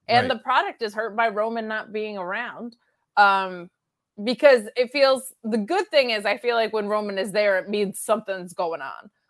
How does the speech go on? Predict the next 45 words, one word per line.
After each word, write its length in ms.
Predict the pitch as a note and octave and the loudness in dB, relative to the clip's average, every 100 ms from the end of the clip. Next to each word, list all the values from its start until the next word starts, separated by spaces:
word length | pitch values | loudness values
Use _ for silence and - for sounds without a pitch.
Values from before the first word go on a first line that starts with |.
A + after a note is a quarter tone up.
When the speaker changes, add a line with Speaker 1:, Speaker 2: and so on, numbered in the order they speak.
| _ | _
Speaker 1:
Like, 300 | G#3+ A3 - - | 2 2 2 -6
the 240 | A3+ B3 | 2 4
weight 480 | A#3+ G#3+ C4 C4+ B3+ - | 4 4 2 2 0 0
of 160 | A3 | 0
your 160 | G#3+ G#3 | 0 0
double 320 | A#3 G#3+ F#3+ | 2 2 0
champion 500 | - A3 G3+ G3+ F#3+ | -4 -4 -2 -2 -2
being 260 | G3 G3+ F#3 | -2 -2 0
there 200 | F#3 F#3 | -2 0
does 300 | G3 G3 F#3 | -2 -2 -4
mean 400 | F#3 F#3+ A3+ G#3+ | -8 -6 -6 -8
something 380 | G#3+ F#3 F#3 F3 | -8 -8 -6 -6
in 120 | F3 | -6
that 180 | E3 - | -8 -10
regard, 480 | E3 C3+ B2 F#3+ - _ _ _ - | -10 -8 -6 -8 -10 _ _ _ 2
but 300 | G#3 F3 - _ _ | 4 4 -2 _ _
it's 160 | - C4 | -14 -10
just 160 | E4 D4+ | -8 -4
not 160 | C4+ | -4
that 140 | C4+ B3 | -2 -2
often 340 | B3+ - B3 | -2 -6 -6
that 160 | A3 G3+ | -6 -6
he's 180 | G3+ | -10
there. 340 | G#3 C4 F#4 F3+ | -10 -10 -10 -12
So 240 | - E3 D#3+ | -8 -6 -6
it, 120 | E3 - | -8 -12
it's 160 | G3+ - | -14 -8
kind 260 | G#3 G3 | -6 -4
of 80 | F3+ | -4
a, 300 | F3+ E3+ E3 - | -4 -4 -6 -8
a 80 | F3+ | -6
rough 220 | E3 E3+ | -6 -6
one 280 | C#3+ D#3 F3 _ | -8 -10 -12 _
for 160 | E3+ E3+ | -16 -14
me. 120 | E3+ | -6
Speaker 2:
Yeah, 160 | D3+ C#3+ | -2 -2
th-, 180 | A#2 - | -2 -6
yeah, 260 | B2+ A#2 | -2 -2
same 280 | F#2 - C3+ | -2 -4 -2
here. 180 | B2 A2 | -2 -4
That's 220 | F#2+ G#2 | -4 -4
why 140 | B2 A#2 | 0 0
I'm 180 | A2+ | -2
just 220 | A2 A2 A#2+ | -6 -8 -6
like, 320 | G#2 F#2 | -6 -8